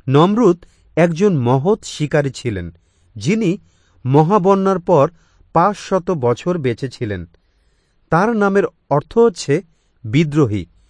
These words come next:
নমরুদ খুব বুদ্ধিমান ছিলেন, কিন্তু তিনি আল্লাহকে জানতেন না। তিনি আল্লাহর কালামকে অগ্রাহ্য করেছিলেন এবং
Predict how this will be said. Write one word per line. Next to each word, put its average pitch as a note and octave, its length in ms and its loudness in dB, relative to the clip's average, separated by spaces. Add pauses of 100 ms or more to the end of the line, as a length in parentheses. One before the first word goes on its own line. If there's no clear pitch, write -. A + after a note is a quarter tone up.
(320)
নমরুদ E3+ 640 4 (340)
খুব B3 200 0
বুদ্ধিমান D#3 540 0
ছিলেন, F#2+ 380 -8 (320)
কিন্তু G#3+ 380 -2
তিনি D#3+ 340 -2 (120)
আল্লাহকে E3+ 540 -2
জানতেন A2+ 440 -2
না। F2+ 180 -8 (680)
তিনি G#3+ 260 0 (100)
আল্লাহর F3 360 0
কালামকে F3 600 0
অগ্রাহ্য C3 600 0
করেছিলেন B2+ 600 -4 (360)
এবং F#3 340 2